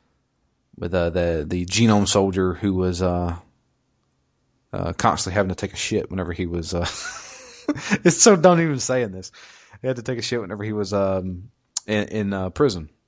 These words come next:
Whenever he was locked up, getting, uh, tortured by, uh, Revolver Ocelot. And, uh, that guy runs off with his pants down, and, uh, we actually take the barrel. <laughs>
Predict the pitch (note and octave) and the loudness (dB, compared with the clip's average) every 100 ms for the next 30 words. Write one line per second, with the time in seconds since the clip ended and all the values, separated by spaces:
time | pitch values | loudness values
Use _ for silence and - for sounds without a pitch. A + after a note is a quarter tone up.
0 | _ _ _ G#2 F#2 F#2+ G#2 G#2 - G#2+ | _ _ _ -8 -6 -4 -2 -2 0 -2
1 | - - - _ _ G2+ F#2+ F#2 F2+ F2 | -2 -8 -20 _ _ -6 -4 -4 -4 -4
2 | E2+ F2+ - A2+ G#2 G2 F2+ F2+ E2+ - | -6 -10 -4 0 0 0 2 2 0 -6
3 | E2+ E2 E2+ - _ F2+ F#2 F2+ E2+ F2 | -8 -8 -10 -14 _ -2 2 2 2 0
4 | - D#2 C#2+ B1+ _ _ _ _ _ - | -2 -6 -8 -10 _ _ _ _ _ -20
5 | - - - _ _ _ _ _ _ _ | -20 -20 -20 _ _ _ _ _ _ _
6 | _ _ _ _ - F#2 F#2 F2 F#2 F2+ | _ _ _ _ -4 -2 0 0 0 2
7 | F#2 F#2 F#2 F2+ A#2 C3 B2 A2+ A#2 G#2+ | 0 0 -2 2 2 6 6 6 4 4
8 | G#2 G#2 - - - _ G#2 F#2+ F#2 A2 | 4 4 0 -14 -18 _ -10 -8 -6 -6
9 | G2+ - G#2 G2+ G#2 G2 G2 - _ - | -6 -4 -2 0 -2 -4 -8 -20 _ -8
10 | F#2 F2+ F2 E2+ F2 F2 F2 G#2 G#2 - | -6 -4 -4 -4 -2 -2 0 2 2 0
11 | G#2 B2 C3 E2+ E2+ E2 F#2+ - | -2 -4 -4 -4 -2 -2 -6 -10